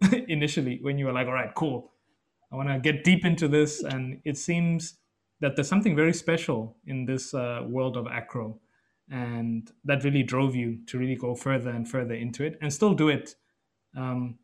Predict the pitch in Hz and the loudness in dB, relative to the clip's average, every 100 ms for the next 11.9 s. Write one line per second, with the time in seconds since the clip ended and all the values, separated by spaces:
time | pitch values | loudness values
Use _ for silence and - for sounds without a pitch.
0 | - 143 - 151 151 147 143 131 123 117 | -4 -2 4 4 4 2 -2 0 -4 -6
1 | - 139 131 160 151 143 139 143 143 127 | -8 -6 0 4 4 2 2 0 0 0
2 | 127 135 131 120 120 135 135 135 135 - | 0 0 -2 -6 -4 -2 0 0 -2 -8
3 | _ _ _ _ 135 131 - 139 131 - | _ _ _ _ -8 -8 -8 -10 -10 -16
4 | - 151 143 151 151 147 143 - 156 - | -8 -6 -2 0 0 -2 -4 -8 -14 -14
5 | _ _ _ _ _ 196 175 160 180 180 | _ _ _ _ _ -14 -8 -2 2 4
6 | 156 160 151 156 - 147 139 131 131 160 | 4 2 2 -2 -4 -4 -2 -2 -2 -2
7 | 151 139 147 147 139 - 143 139 139 139 | 0 0 0 0 -2 -2 0 0 -2 -4
8 | - _ _ _ - 151 156 147 151 147 | -8 _ _ _ -4 -2 0 0 0 2
9 | 143 143 131 143 143 135 117 - - 135 | 2 2 0 0 2 0 -4 -10 -6 -2
10 | 131 127 120 127 139 135 - - _ _ | 0 0 2 4 4 2 -4 -10 _ _
11 | _ _ _ _ - 123 117 113 - | _ _ _ _ -6 -4 -4 -6 -12